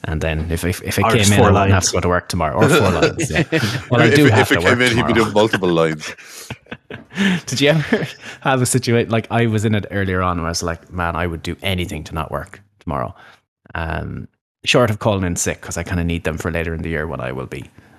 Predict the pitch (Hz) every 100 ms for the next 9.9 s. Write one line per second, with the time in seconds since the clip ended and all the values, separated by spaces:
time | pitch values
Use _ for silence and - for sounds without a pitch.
0 | _ - - 90 - - - - - -
1 | 78 80 76 71 80 - - - - 85
2 | 90 92 95 92 - _ - 120 101 87
3 | 82 85 _ _ _ - 113 113 175 160
4 | 123 117 92 82 98 92 87 87 90 -
5 | 92 82 73 - 107 107 117 127 - -
6 | 127 123 117 123 113 110 104 - 110 107
7 | 120 127 131 135 127 110 78 - - -
8 | - - - - 139 - 156 - 120 127
9 | 127 135 117 113 127 127 117 82